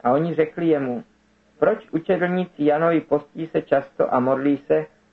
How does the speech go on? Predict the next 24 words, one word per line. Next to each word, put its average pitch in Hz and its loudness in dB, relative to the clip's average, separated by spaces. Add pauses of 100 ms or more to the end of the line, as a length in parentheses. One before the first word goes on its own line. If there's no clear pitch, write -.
(120)
podobně 160 0
i 151 -4
farizejští, 127 -2 (100)
tvoji 151 2
pak 170 -2
jedí 131 -2
a 165 2
pijí?" 190 -4 (720)
On 156 0
pak 190 0
řekl 151 2
jim: 123 0 (480)
"Zdali 160 0
můžete 175 -2
synům 160 -6
ženícha, 147 -2
dokud 143 -2
s - -20
nimi 151 -4
jest 143 -2
ženich, 151 -2 (120)
kázati 143 0
se - -4
postiti? 170 -8